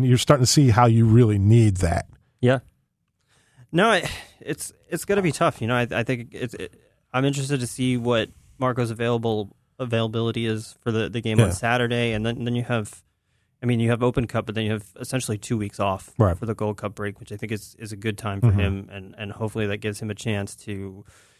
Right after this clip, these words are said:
Speaker 2: get his injury sorted out and also get his fitness sorted out, so that, you know, coming back in, in July, that he's a guy that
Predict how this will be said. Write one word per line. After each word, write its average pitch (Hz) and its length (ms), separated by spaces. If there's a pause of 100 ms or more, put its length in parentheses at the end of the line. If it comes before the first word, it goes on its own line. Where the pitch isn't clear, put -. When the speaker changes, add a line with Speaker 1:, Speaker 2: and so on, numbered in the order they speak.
(180)
Speaker 2:
get 120 120
his 110 140
injury 120 300
sorted 110 380
out 110 320
and 101 120
also 101 240
get 101 140
his 101 140
fitness 107 280
sorted 95 300
out, 95 300
so 101 220
that, 98 220 (200)
you 117 100
know, 104 100
coming 104 300
back 104 320
in, - 380
in 113 160
July, 98 580 (480)
that 107 100
he's 110 200
a 107 80
guy 101 220
that 101 240